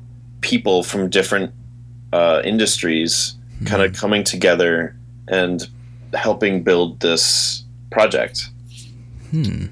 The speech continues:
Speaker 1: And Google, I believe, just put, like, a hundred million dollars into their project.
Speaker 2: Gotcha.
Speaker 1: So I have to believe that virtual reality is going to be somewhere, something in some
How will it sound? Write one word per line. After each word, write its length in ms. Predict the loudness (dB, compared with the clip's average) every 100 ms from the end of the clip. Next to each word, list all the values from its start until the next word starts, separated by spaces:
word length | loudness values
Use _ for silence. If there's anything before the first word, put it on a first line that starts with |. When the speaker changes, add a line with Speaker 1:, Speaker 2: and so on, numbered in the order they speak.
| -10 -20 -20 -20 -8 0
Speaker 1:
And 400 | 2 2 0 -4 -10 -2
Google, 640 | 0 4 4 4 2 2
I 120 | 2 2
believe, 460 | 2 2 2 0
just 220 | -2 -4
put, 300 | 2 2 2 0 -2
like, 200 | 0 0
a 40 |
hundred 300 | -2 0 2
million 260 | 4 4 6
dollars 360 | 6 6 2
into 200 | -2 -2
their 120 | 0
project. 480 | 2 2 2 0 -4 -16 -20 -16
Speaker 2:
Gotcha. 500 | -12 -10 -8 -8 -10 -18 -18 -20 -20 -20 -18
Speaker 1:
So 680 | -8 2 6 6 6 4 0 -8 -20 -20 -12 -6
I 100 | -4
have 340 | 2 2 2
to 80 | -4
believe 640 | -2 0 2 0 -2 -4
that 240 | 2 2 0
virtual 420 | -2 -2 0 2
reality 580 | 4 6 6 4 2 0
is 300 | 0 -2 -2
going 340 | 0 0 2 -2
to 200 | -6 -6
be 460 | -2 2 2 2
somewhere, 800 | 2 4 4 6 6 6 6 4
something 760 | 2 2 0 2 4 4 2 0
in 160 | 0 0
some 640 | 0 2 2 2 -2 -4